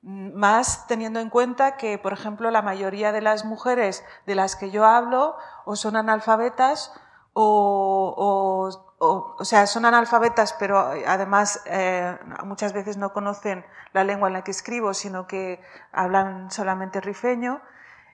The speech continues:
Y entonces hay co-, había, ha habido siempre esa, ¿no? esa separación entre... Eh, l-, o sea, escribía, escribía sobre unas, unos personajes que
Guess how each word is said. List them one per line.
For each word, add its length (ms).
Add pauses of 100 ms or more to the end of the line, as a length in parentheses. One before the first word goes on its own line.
Y 220
entonces 400
hay 120
co-, 240
había, 320
ha 180
habido 260
siempre 340
esa, 520
¿no? 240
esa 240
separación 600
entre... 580 (500)
Eh, 640
l-, 200 (340)
o 40
sea, 260
escribía, 680
escribía 440
sobre 300
unas, 600
unos 220
personajes 500
que 500